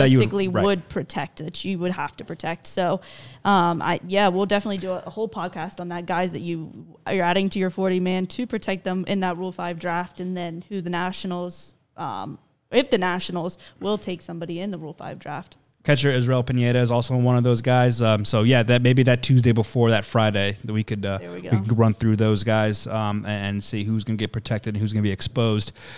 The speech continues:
Speaker 1: And, and also an interesting thing, I mean, this is, like, very hard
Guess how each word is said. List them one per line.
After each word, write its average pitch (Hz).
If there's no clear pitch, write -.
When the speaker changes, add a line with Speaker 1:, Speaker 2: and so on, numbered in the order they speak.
Speaker 1:
And, 135
and 143
also 160
an 143
interesting 147
thing, 147
I 131
mean, 135
this 156
is, 123
like, 113
very 127
hard 117